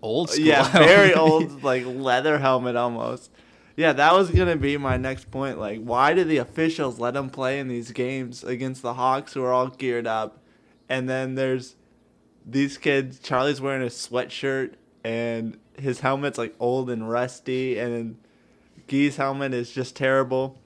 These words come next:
Speaker 2: So, uh, shouldn't the officials, like, step in here or something?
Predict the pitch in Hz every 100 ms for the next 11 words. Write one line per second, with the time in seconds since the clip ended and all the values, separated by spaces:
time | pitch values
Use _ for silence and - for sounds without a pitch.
0 | - _ - 156 - 143 - 208 262 226
1 | 208 202 196 - 240 226 190 143 135 -
2 | - _ _ - - 165 170 185 233 202
3 | 202 196 202 202 208